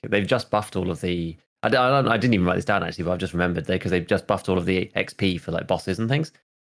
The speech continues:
So we went through and killed, like, a bunch of raiders. I can't remember how many it was. It was, like, a lot. More than we needed. I think we killed, like, two or three or something. And then I ended up killing, like, fifteen in one raid. It was, like, crazy. It ended up with, like, sixteen K X P or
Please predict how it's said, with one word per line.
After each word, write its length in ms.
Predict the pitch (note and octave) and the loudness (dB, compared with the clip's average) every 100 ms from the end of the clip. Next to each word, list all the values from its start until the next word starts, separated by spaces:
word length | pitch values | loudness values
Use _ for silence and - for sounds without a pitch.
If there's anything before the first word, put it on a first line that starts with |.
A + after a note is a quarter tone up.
| - | -2
So 320 | F#2+ F2 - - | 0 0 -2 -2
we 240 | G2 F#2 | 2 2
went 220 | F2+ F#2+ - | 2 0 0
through 120 | F#2+ | -2
and 100 | E2 | 0
killed, 160 | G#2 E2+ | 0 0
like, 160 | E2 | -2
a 60 | E2 | 0
bunch 240 | A2 G2+ | 0 0
of 40 | G2 | 0
raiders. 200 | F2+ E2 | 0 0
I 40 | |
can't 160 | F#2+ A#2 | -2 0
remember 220 | G2+ F2 | 2 2
how 100 | E2+ | 2
many 120 | F2 | 2
it 80 | E2+ | 2
was. 260 | F2+ E2+ - | 2 0 -2
It 40 | |
was, 80 | - | -8
like, 200 | E2 - | -10 -8
a 80 | - | -2
lot. 340 | F2+ D#2 - - _ _ - | 0 0 -2 -8 _ _ 0
More 220 | A#2 A#2+ | 4 4
than 100 | G2+ | 4
we 80 | F#2+ | 4
needed. 360 | G2 F2 E2 | 2 0 -2
I 280 | E2+ - G2 | -6 -2 2
think 120 | G2 | 2
we 100 | G2 | 2
killed, 180 | A2 A#2+ | 2 2
like, 400 | G2+ F#2+ G2 F2+ | 2 0 -8 -4
two 160 | - A2 | 0 2
or 80 | |
three 180 | F#2 G#2+ | 2 2
or 100 | G2 | 2
something. 440 | - E2 - - - _ _ - | 0 -4 -6 -8 -10 _ _ -2
And 120 | G2+ | 2
then 140 | G#2 | 4
I 60 | G2+ | 4
ended 180 | G#2+ G#2+ | 2 0
up 60 | |
killing, 180 | G2 A2+ | 0 0
like, 160 | G2 F#2+ | 0 -2
fifteen 580 | - C3 - A2 A2 F#2 | -2 -2 0 -2 0 0
in 120 | F2 | -2
one 100 | F2+ | 0
raid. 120 | F#2 | 0
It 140 | F#2+ | 0
was, 20 | A#2 | 2
like, 200 | B2 - - | 0 0 -4
crazy. 420 | - A2+ A2+ F#2+ | 0 2 2 -2
It 60 | F2+ | -2
ended 140 | F#2+ | -2
up 40 | F#2+ | 0
with, 80 | |
like, 140 | F#2+ - | -2 -2
sixteen 440 | - - G#2+ F#2+ | -8 -8 -4 -2
K 120 | F#2 | -4
X 120 | F2+ - | -6 -4
P 280 | F#2 F#2+ | -2 0
or 160 | F2+ F#2 | -2 -6